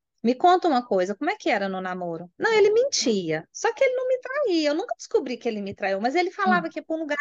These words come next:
Speaker 1: que ia pro outro." Entendem como a gente, aí eu sempre levo o cliente a perceber se os valores e objetivos das du-, dos dois estão alinhados, e pra mostrar pra ela que,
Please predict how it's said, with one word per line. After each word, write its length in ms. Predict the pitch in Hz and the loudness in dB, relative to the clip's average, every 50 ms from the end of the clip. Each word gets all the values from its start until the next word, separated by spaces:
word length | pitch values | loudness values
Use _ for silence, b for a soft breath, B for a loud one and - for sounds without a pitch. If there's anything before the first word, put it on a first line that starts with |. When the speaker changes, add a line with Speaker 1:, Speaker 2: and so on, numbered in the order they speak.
| - - | -6 -8
Speaker 1:
que 60 | 320 | -10
ia 40 | - | -8
pro 100 | - 359 392 | -4 0 2
outro." 240 | 381 339 330 - _ b b b b b b _ _ _ _ _ _ _ _ _ _ _ _ _ _ _ _ _ - | 2 2 2 0 _ b b b b b b _ _ _ _ _ _ _ _ _ _ _ _ _ _ _ _ _ -8
Entendem 520 | 262 285 - 392 427 403 339 254 240 254 | -4 -2 0 0 2 2 0 0 0 -2
como 300 | 254 - 254 254 254 247 - 240 | -2 0 0 0 0 0 0 0
a 100 | 240 240 | 0 0
gente, 300 | 240 269 285 302 - - | 2 0 -2 -2 -2 0
aí 140 | 240 302 262 | 2 2 4
eu 120 | 277 311 294 | 4 2 0
sempre 480 | - - - 349 415 508 480 - 359 | -2 -6 -6 -6 -6 -4 -4 -4 -2
levo 300 | 311 277 269 262 262 254 | 0 0 0 -2 -2 -6
o 40 | 247 | -8
cliente 500 | 247 240 214 208 214 240 254 254 254 - 240 | -8 -8 -6 -6 -4 -6 -4 -6 -6 -4 -6
a 40 | - | -4
perceber 800 | - 254 277 285 - - 254 208 202 214 233 254 254 240 226 208 _ _ _ _ | -2 -2 -2 -2 0 0 -2 0 0 2 2 2 2 0 -2 -6 _ _ _ _
se 180 | - - - 285 | -14 -6 -2 0
os 160 | 277 262 247 233 | 0 0 -2 -2
valores 800 | 262 240 240 233 220 214 214 214 220 247 285 311 370 359 294 | -2 0 2 2 0 0 0 2 2 2 2 2 0 -2 -2
e 80 | 285 294 | -2 -4
objetivos 1080 | 262 - 233 269 247 254 233 226 226 - - - 233 247 277 294 240 214 208 208 202 | -4 -4 -6 -6 -4 -2 -2 -2 -4 -6 -10 -8 -6 -6 -6 -8 -8 -10 -12 -14 -10
das 240 | 202 208 220 226 - | -8 -6 -6 -8 -8
du-, 300 | 190 180 202 233 240 233 | -8 -4 -2 -2 -2 -2
dos 220 | 233 208 202 190 196 | -4 -8 -14 -10 -6
dois 360 | 190 208 226 269 294 294 269 254 | -2 0 2 2 2 2 0 -4
estão 360 | 262 - - 254 247 262 277 | -8 -8 -4 -4 -4 -2 -2
alinhados, 800 | 269 262 285 320 320 285 262 262 285 302 285 233 214 202 202 - - | -4 -6 -6 -6 -4 -2 0 0 0 0 -2 -4 -6 -8 -10 -10 -14
e 80 | 240 - | -8 -4
pra 160 | - 269 277 | -2 -2 0
mostrar 460 | 285 277 294 285 - - 302 330 349 | 0 0 -2 -2 -2 -2 0 0 0
pra 220 | - 330 294 285 | 0 -2 -2 0
ela 220 | 294 302 330 349 349 | 0 0 0 -2 -4
que, 400 | - - - 247 226 214 196 | -4 -6 -8 -8 -6 -8 -8